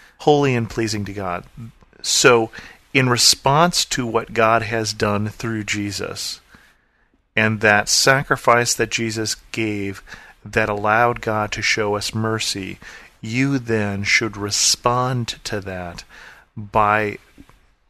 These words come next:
a sacrificial love to God. I th-, then should respond to God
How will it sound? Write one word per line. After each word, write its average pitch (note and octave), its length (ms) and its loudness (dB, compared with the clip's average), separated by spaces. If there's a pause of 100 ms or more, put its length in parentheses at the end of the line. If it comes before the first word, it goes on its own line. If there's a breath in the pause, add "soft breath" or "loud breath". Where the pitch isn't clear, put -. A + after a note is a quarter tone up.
(340)
a A2+ 100 -4
sacrificial A2 920 0
love G2 200 -4
to G#2 100 -8
God. E2+ 300 -8 (560 soft breath)
I B2 260 2
th-, A2+ 220 -4
then G#2+ 320 -4
should G2+ 240 -2
respond G#2 580 -6
to G#2 100 -8
God F2+ 440 -8